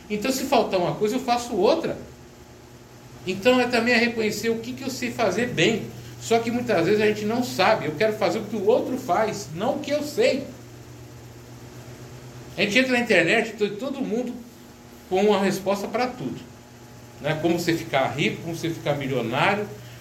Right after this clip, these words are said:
como você investir dez reais e ganhar cem mil reais,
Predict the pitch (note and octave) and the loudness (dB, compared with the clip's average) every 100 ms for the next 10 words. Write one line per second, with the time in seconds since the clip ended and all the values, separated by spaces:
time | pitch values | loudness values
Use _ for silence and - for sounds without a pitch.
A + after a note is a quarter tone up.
0 | - E3+ E3+ E3 E3+ D3+ - C#3+ D3 G3 | -4 0 2 2 2 2 -2 0 4 4
1 | D#3 D3+ D3+ D3+ D3 C#3+ C#3 C#3 - E3 | 4 2 2 2 0 -2 -2 -6 -4 -4
2 | D3 C#3+ - A#2 D#3 A3+ B3+ | -2 -4 -4 -2 0 2 0